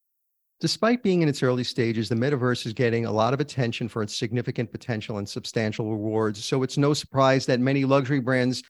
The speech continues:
have embraced digital technologies to build interconnected shopping experience, like virtual clothing capsule collections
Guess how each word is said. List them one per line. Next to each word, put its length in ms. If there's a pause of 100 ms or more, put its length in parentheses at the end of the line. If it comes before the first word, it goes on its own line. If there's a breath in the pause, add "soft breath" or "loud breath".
have 100
embraced 460
digital 280
technologies 840
to 120
build 460
interconnected 720
shopping 340
experience, 540
like 180
virtual 320
clothing 400
capsule 380
collections 720